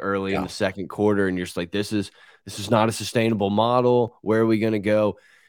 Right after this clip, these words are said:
Speaker 1: And I agree, guys. Uh, they played hard till the end. They started figuring it out late. Um, a lot of teams could have packed it in, and they didn't.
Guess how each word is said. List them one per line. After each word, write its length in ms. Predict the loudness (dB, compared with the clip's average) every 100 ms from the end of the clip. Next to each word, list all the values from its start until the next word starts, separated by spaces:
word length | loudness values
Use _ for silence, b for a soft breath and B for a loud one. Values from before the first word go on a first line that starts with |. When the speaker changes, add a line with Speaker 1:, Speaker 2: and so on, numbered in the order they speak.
| b _ -10
Speaker 1:
And 240 | -2 -2
I 160 | 0 2
agree, 480 | 2 2 0 0 0
guys. 640 | 0 2 2 0 -6 -6
Uh, 200 | -2 -2
they 140 | 0 -4
played 280 | 0 0 2
hard 300 | 2 0 0
till 160 | 0
the 180 | 2 2
end. 180 | 0 0
They 120 | -4
started 340 | -4 -4 -4
figuring 400 | -4 -4 -2 -2
it 100 | -2
out 260 | -2 -2 -2
late. 460 | -4 -4 -4 -6 -6
Um, 520 | -4 -2 -4 -8 -14 _ _ _ _ _ -8
a 40 |
lot 220 | -2 0 0
of 80 |
teams 300 | 0 -2 -2
could 120 | 0 0
have 80 |
packed 320 | 2 0 0 -2
it 100 | -4
in, 300 | -6 -10 -10
and 180 | -6 -4
they 100 | -4
didn't. 340 | -4 -8 -10